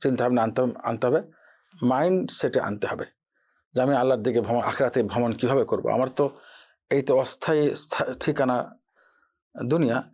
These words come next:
এখান থেকে আমাদের ঠিক আসল ঠিকানা তো আখিরাতে, জান্নাতে। তো আল-, আল্লাহর দিকে আমাকে যেতে হবে, আখিরাতের দিকে যেতে হবে। এই আখিরাতের ভ্রমণটা কিভাবে সম্ভব, আহ, এই বিষয়ে চিন্তাভাবনা করতে হবে।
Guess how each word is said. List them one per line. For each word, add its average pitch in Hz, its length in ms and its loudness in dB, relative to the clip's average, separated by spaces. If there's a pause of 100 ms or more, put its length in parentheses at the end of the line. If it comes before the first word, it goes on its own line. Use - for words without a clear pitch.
এখান 139 200 0
থেকে 139 160 0
আমাদের 131 320 2
ঠিক 160 180 0
আসল 147 240 0
ঠিকানা 135 240 -2
তো - 100 0
আখিরাতে, 127 380 0
জান্নাতে। 117 420 -2 (600)
তো - 80 2
আল-, 151 240 0
আল্লাহর 160 300 2
দিকে 156 160 2
আমাকে 139 220 0
যেতে 156 220 0
হবে, 101 280 -2 (200)
আখিরাতের 143 420 -2
দিকে 135 140 2
যেতে 139 220 0
হবে। 101 220 0
এই 135 40 4
আখিরাতের 156 380 0
ভ্রমণটা 135 500 0 (520)
কিভাবে 175 300 2
সম্ভব, 131 520 0 (600)
আহ, 127 320 2 (420)
এই 190 180 4
বিষয়ে 175 280 0
চিন্তাভাবনা 110 360 -2
করতে - 260 -6
হবে। - 120 -10